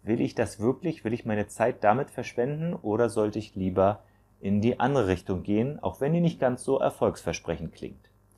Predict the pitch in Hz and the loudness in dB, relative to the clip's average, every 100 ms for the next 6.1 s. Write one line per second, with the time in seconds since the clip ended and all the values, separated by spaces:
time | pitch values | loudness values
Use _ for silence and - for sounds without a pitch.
0 | _ _ - _ - 110 131 117 113 - | _ _ -20 _ 2 6 6 6 0 0
1 | - 143 - - 135 113 - - 143 170 | 2 2 2 -4 -2 -2 -2 -4 0 0
2 | 175 117 107 107 - 143 143 127 113 120 | 2 0 0 -2 2 2 4 2 2 4
3 | 123 - 117 110 120 120 120 - 87 107 | 2 0 -4 0 0 0 -6 -12 -4 -4
4 | - 107 95 107 175 - 110 95 104 131 | 0 0 6 8 8 4 0 2 2 4
5 | - 95 - - - 98 80 73 82 98 | 0 0 2 2 0 -2 0 0 0 2
6 | 127 | 0